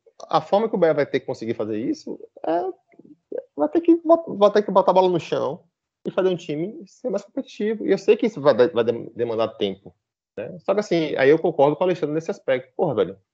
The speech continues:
se você não vai ter o time de transição, você vai ter que priorizar uma competição. Esse, esse time, pra ele tá na ponta do casco aí,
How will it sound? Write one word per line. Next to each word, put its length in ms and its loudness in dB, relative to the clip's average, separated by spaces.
se 80 -20
você 180 -4
não 140 2
vai 100 4
ter 120 -4
o 40 -4
time 140 -8
de 80 -6
transição, 680 -8
você 140 -8
vai 100 -8
ter 80 -10
que 100 -14
priorizar 640 0
uma 120 0
competição. 720 -2
Esse, 300 -8
esse 220 -2
time, 180 -2
pra 140 2
ele 100 2
tá 80 2
na 80 2
ponta 240 0
do 100 0
casco 420 0
aí, 280 0